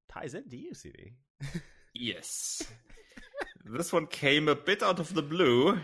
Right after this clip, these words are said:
Speaker 2: so to speak.
Speaker 1: <laughs>
Speaker 2: Or rather, out of nowhere.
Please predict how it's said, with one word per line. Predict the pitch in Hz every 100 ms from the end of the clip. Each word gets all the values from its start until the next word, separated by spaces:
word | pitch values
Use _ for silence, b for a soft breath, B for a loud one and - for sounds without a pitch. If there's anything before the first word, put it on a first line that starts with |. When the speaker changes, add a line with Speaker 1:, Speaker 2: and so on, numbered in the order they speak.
| -
Speaker 2:
so | - - 110
to | 117
speak. | - 143 131 180 -
Speaker 1:
<laughs> | - 220 214 233 226 - _ _ _ _ - _ - - 466 - 440 -
Speaker 2:
Or | 110 120
rather, | 117 113 110 117 -
out | 135 131
of | 123 113
nowhere. | 117 151 151 101 85 90 131